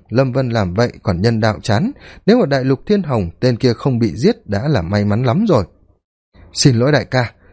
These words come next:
lần này là chúng em không đúng, chúng em liền đi." Tên thủ lĩnh liền chắp tay khách khí nói với Lâm Vân,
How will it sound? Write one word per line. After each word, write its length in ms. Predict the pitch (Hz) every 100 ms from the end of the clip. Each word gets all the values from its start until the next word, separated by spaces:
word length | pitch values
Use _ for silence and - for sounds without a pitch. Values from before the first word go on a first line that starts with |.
| -
lần 220 | 135 135 127
này 80 | 120
là 80 |
chúng 160 | 113 143
em 160 | 151 110
không 260 | 131 123
đúng, 180 | 120 208 - -
chúng 160 | 139
em 160 | 151 127
liền 240 | 113 90
đi." 200 | 123 160 - _ _ _ -
Tên 140 | 220
thủ 140 | 202 123
lĩnh 240 | 143 220
liền 180 | 160 90
chắp 260 | - 180 -
tay 160 | 110
khách 200 | 101 202 -
khí 180 | 117
nói 200 | 151 113 165
với 100 | 165
Lâm 180 | 135 117
Vân, 180 | 131